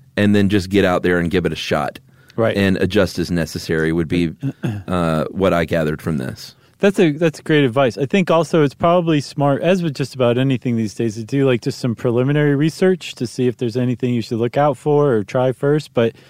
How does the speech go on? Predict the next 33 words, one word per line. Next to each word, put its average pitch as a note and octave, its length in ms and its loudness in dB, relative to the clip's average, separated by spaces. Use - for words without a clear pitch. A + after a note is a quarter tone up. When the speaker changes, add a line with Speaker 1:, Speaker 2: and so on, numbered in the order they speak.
Speaker 2:
just - 220 -6
get D3+ 160 0
a C#3+ 40 -2
pair D#3+ 280 2
of C3 60 0
shoes D#3 500 -2
and A#2+ 340 -2
go C3 160 2
try C3+ 240 2
running B2+ 360 2
and G#2+ 120 -4
see B2 160 -2
what A#2 160 0
happens. A#2 640 -6
Speaker 1:
Yeah, E3 160 4
so C#3+ 160 0
you're, D3 160 4
you're C3 280 0
gonna E3+ 200 4
be D#3 120 4
running B2+ 280 4
not, B2+ 200 0
not C3 340 -2
every A#2 260 4
day, F#2 440 4
depending A#2 360 0
on G#2+ 200 2
what G2+ 160 0
training, G2+ 640 0
uh, F2 160 -2
regimen F#2+ 480 2
you F#2 200 0
undertake, F#2 600 0